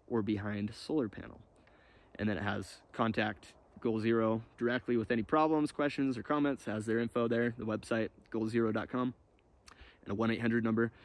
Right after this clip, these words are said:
So what that means is it gets hot. The sun is hot, right? You get sunburned when you're in the sun too long. So this is made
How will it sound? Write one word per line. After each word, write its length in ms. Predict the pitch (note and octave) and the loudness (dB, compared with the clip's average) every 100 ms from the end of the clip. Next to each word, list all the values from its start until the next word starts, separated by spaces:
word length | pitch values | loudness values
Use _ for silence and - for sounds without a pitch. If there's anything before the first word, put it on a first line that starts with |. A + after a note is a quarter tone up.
| - | -20
So 240 | - D3+ C3+ | 2 6 8
what 200 | B2+ - | 6 4
that 120 | C3+ | 2
means 240 | C#3 C3+ A#2+ | 4 4 4
is 240 | A2 - - - - - - | 0 -2 -16 -20 -20 -6 2
it 60 | |
gets 180 | C3+ D#3 | 4 4
hot. 220 | E3+ - - - - - - | 2 -2 -6 -20 -20 -14 -6
The 80 | |
sun 460 | A#2 D3 C3 B2+ C3 | 0 4 6 4 2
is 160 | - A2+ | -4 0
hot, 220 | D3 A#2 | 0 0
right? 300 | G#2 B2+ B2 | -2 -2 -2
You 80 | G#2 | -2
get 120 | A2+ | -2
sunburned 480 | - C3+ A#2 A#2 C3 | 2 2 4 2 0
when 140 | - G#2+ | -4 -2
you're 80 | G#2+ | 0
in 60 | |
the 60 | A2 | -2
sun 360 | - A2+ A#2+ - | -2 0 0 2
too 140 | A2+ | 2
long. 240 | A2 C3+ - - | 2 -2 -6 -12
So 380 | - A2+ A2 A2 - | -4 0 2 2 0
this 240 | B2 C3 | 2 2
is 320 | C3+ A#2 - - - - - - | 2 0 -2 -14 -20 -20 -16 -2
made 520 | A#2 D3+ A#2 A#2 | 2 4 4 2